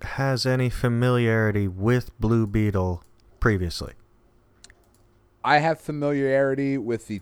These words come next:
Speaker 2: Ted Kord version, this Jaime Reyes version. I am not, I know he exists.
Speaker 1: But he is new?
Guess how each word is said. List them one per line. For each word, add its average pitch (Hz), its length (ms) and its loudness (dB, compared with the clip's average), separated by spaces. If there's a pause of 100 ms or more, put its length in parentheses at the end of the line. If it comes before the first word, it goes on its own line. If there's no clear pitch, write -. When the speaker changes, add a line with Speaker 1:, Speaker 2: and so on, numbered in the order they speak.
Speaker 2:
Ted 135 340 -10
Kord 175 320 -4
version, 185 680 -6
this 120 260 -4
Jaime 139 380 -4
Reyes 147 400 0
version. 147 420 -4
I 110 160 -8
am 104 140 -8
not, 107 300 -8 (360)
I 123 120 0
know 117 180 2
he 107 160 -2
exists. 92 800 -6 (260)
Speaker 1:
But 113 120 0
he 127 220 -4
is 135 460 -2 (640)
new? 151 1120 -2